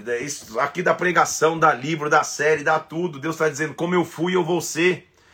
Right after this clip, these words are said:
Eu sou Deus, eu continuo sendo Deus. Eu fui com Moisés, eu sou com Josué.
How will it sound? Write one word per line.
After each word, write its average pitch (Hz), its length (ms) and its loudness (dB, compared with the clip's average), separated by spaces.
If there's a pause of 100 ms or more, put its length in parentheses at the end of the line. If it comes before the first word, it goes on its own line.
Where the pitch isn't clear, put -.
(140)
Eu 165 140 2
sou 175 240 2
Deus, 165 260 4
eu 165 80 -2
continuo 175 380 -2
sendo 170 320 0
Deus. 160 260 0
Eu 170 120 0
fui 180 140 -4
com 180 100 -4
Moisés, 170 500 0
eu 180 80 0
sou 180 180 -2
com 180 140 -4
Josué. 165 680 2